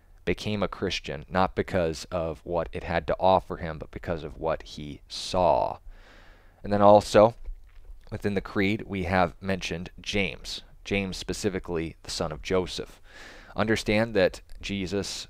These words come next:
was the virgin-born son of Mary, according to these reports. And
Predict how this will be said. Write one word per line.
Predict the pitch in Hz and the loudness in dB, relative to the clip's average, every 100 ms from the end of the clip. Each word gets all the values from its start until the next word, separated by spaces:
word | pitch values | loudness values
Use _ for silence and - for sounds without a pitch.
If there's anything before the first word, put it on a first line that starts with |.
| - | -12
was | 90 87 87 - | -2 0 -2 -6
the | 90 78 | -8 -8
virgin-born | - 95 - 92 82 87 85 82 | -4 -4 -4 -10 -6 -4 -4 -6
son | - 90 | -6 -4
of | 85 82 | -6 -4
Mary, | 87 87 95 | -4 -4 -6
according | 90 - 95 92 85 | -10 -4 -4 -4 -6
to | |
these | 90 90 90 | -8 -6 -8
reports. | - 90 - - - - - - - - | -6 -4 -4 -8 -18 -18 -20 -20 -20 0
And | 104 98 90 | 2 2 -2